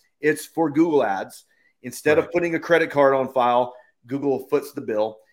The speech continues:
Speaker 1: Um, but I love the idea of taking Google's resources, 'cause we know what they do with their resources. I mean, it's
Speaker 2: Oh,
Speaker 1: crazy
Speaker 2: yeah.
Speaker 1: stuff. So the idea of taking those resources and using them to build the kingdom and to share the gospel, uh,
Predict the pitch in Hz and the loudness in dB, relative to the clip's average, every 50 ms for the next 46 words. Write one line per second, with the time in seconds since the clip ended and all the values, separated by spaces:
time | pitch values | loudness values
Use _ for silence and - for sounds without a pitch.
0 | _ _ _ _ 104 110 110 110 107 107 107 101 _ _ 120 101 - 123 117 120 | _ _ _ _ -6 -4 -4 -4 -4 -6 -10 -12 _ _ -12 -2 0 2 2 2
1 | 120 - - 92 107 127 151 156 151 139 139 151 170 160 139 135 135 - 117 135 | -2 -4 -6 -2 2 2 4 4 4 4 4 6 6 6 6 6 4 2 -2 -2
2 | 123 117 127 139 139 135 123 120 120 127 120 - 95 104 107 107 104 104 _ - | 0 0 0 0 0 -2 -4 -2 -2 -2 -4 -4 -4 -4 -2 -2 -4 -6 _ -10
3 | 113 117 113 - 120 117 117 110 117 147 156 180 170 123 127 123 127 123 - 120 | -8 -8 -8 -8 -10 -10 -10 -6 -6 -2 -2 -2 -2 -2 -4 -6 -6 -6 -6 -6
4 | 117 110 - 143 139 - 139 135 151 190 208 240 226 202 - 135 139 143 131 113 | -8 -6 -8 -12 -12 -10 -10 -6 -4 0 2 2 2 2 2 0 -2 -2 -2 -4
5 | 107 104 101 120 120 101 90 90 87 - 82 80 - - 113 110 113 113 117 120 | -8 -8 -6 -6 -6 -6 -6 -10 -14 -16 -18 -18 -16 -16 -14 -14 -12 -10 -8 -10
6 | 123 117 - - 123 139 147 143 117 131 127 - - - _ - - _ - - | -10 -10 -2 2 4 4 4 4 2 0 -2 -2 -8 -12 _ -14 -14 _ -20 -20
7 | - - - _ _ - - 170 170 165 151 - - - 123 131 147 127 147 170 | -20 -20 -20 _ _ 0 4 6 6 6 4 0 -6 -8 -2 0 0 2 2 0
8 | 165 180 185 151 - - - 160 165 175 175 170 160 143 143 143 143 120 127 127 | 2 2 2 2 0 -2 -6 -6 -4 -4 -4 -6 -2 0 2 2 2 2 -2 -4
9 | 120 123 123 117 110 - 120 117 110 - - _ _ _ _ _ _ _ _ _ | -4 -4 -4 -4 -4 -4 -8 -10 -10 -12 -20 _ _ _ _ _ _ _ _ _
10 | _ _ _ _ - - _ _ - 120 117 113 110 107 107 101 98 _ _ _ | _ _ _ _ -20 -20 _ _ -6 -4 -4 -4 -6 -6 -8 -12 -14 _ _ _
11 | _ _ _ _ - 101 123 131 - 135 127 117 127 127 123 123 - 104 104 127 | _ _ _ _ -8 -6 -6 -4 -2 -4 -2 -2 -2 -4 -4 -6 -10 -6 -2 0
12 | 127 127 120 120 117 - 131 127 127 117 131 131 127 120 - 110 110 113 107 104 | 0 0 -2 -4 -6 -4 -4 -4 -2 -2 -2 -2 -2 -4 -6 -8 -8 -8 -8 -10
13 | 107 101 - 131 131 120 110 113 104 110 104 113 110 - - 120 120 120 - - | -10 -10 -4 -4 -2 -2 -2 -4 -2 -2 -2 -2 -2 -4 -4 -4 -4 -4 -6 -10
14 | - - _ _ _ - 101 98 98 95 | -20 -20 _ _ _ -6 -4 -4 -4 -4